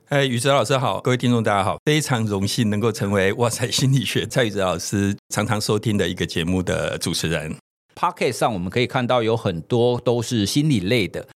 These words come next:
Speaker 2: 不过呢，你要真的要说是比较是学术圈，就是大学心理学系相关的在谈这个节目的，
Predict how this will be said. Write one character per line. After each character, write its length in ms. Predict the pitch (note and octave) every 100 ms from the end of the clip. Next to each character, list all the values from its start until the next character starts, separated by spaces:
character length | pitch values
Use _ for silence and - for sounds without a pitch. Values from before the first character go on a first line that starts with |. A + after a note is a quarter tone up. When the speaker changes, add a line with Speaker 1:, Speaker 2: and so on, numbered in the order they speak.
| -
Speaker 2:
不 120 | D#3
过 280 | - B3 G#3
呢， 240 | E3 E3
你 140 | C#3+
要 280 | A2+ E3 E3+
真 260 | - F3 F3
的 160 | D#3
要 240 | C3 D3+ C3
说 360 | A#2 D3+ C#3
是 280 | C3 D3 C3 - _
比 120 | C#3
较 360 | - B3 B3 A3
是 240 | - A#3
学 220 | G3 D3
术 160 | D3+ G#3
圈， 340 | - E3+ E3+ -
就 140 | C3
是 100 | C3+
大 300 | D3 F3 D3
学 260 | A2+ A2 A2
心 260 | A2 C3 C3
理 140 | G2+
学 280 | D#2 E2 F2
系 280 | - C3 F2
相 280 | - A2 A2+
关 240 | A2 G#2
的 120 | A2
在 320 | E2+ A2+ G2+ E2+
谈 260 | - E2+
这 100 | F#2+
个 120 | A#2+
节 240 | F#2 F2+ E2
目 240 | A#2 G2
的， 200 | - D#2+